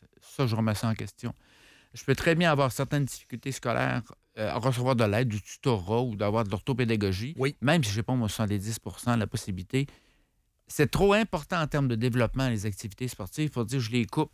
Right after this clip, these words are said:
Speaker 1: Parce que même beau dire c'est une motivation. Quand j'ai pas ma note de soixante-dix pour cent, j'ai ma note de soixante-dix pour cent pour être capable de continuer à mon équipe de football.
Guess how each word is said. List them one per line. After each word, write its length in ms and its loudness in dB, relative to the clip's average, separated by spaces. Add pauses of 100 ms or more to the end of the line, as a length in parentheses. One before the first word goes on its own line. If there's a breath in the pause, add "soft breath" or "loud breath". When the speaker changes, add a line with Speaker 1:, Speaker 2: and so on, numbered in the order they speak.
(160)
Speaker 1:
Parce 160 -10
que 80 -2
même 260 4
beau 100 4
dire 200 0
c'est 80 -2
une 60 0
motivation. 560 -2
Quand 160 -2
j'ai 80 -2
pas 160 2
ma 140 4
note 180 4
de 80 -2
soixante-dix 400 -2
pour 180 -10
cent, 260 0 (580 loud breath)
j'ai 200 6
ma 120 4
note 160 2
de 60 -8
soixante-dix 360 -4
pour 140 -12
cent 160 -4
pour 80 -2
être 80 -4
capable 220 -2
de 40 0
continuer 480 -2
à 140 -6
mon 160 2
équipe 180 0
de 80 0
football. 480 0